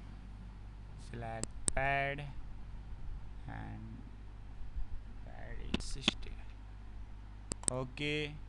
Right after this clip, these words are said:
it's your final object,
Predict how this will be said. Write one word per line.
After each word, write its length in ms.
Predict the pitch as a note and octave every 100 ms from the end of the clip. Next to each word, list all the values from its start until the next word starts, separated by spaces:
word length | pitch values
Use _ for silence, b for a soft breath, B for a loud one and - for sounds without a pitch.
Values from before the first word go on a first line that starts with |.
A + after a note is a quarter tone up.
| - - - - - -
it's 300 | C3+ B2+ -
your 140 | A#2+ A#2 A#2
final 380 | C3+ D3 D3 D3
object, 760 | C#3 C3+ C#3 C#3 C3 - -